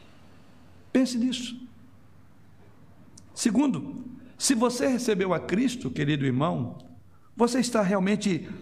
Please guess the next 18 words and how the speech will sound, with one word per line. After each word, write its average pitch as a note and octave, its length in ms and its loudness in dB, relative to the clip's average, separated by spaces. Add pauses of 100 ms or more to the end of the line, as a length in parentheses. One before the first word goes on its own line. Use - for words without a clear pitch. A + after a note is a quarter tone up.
(100)
definido G#3 540 4
por F3 180 2
este F#3 200 2
momento E3+ 400 2
redentor E3 640 2 (200)
de C#3+ 240 2
estar F#3 420 2
em F3 140 0
Cristo? F3 500 0 (1300)
Porque D#3 240 0
aqueles E3 360 0
que - 80 0
estão E3 220 2
em - 20 0
Jesus D#3+ 760 0
são D#3 220 2
nova C#3 280 2
criatura. E3 640 0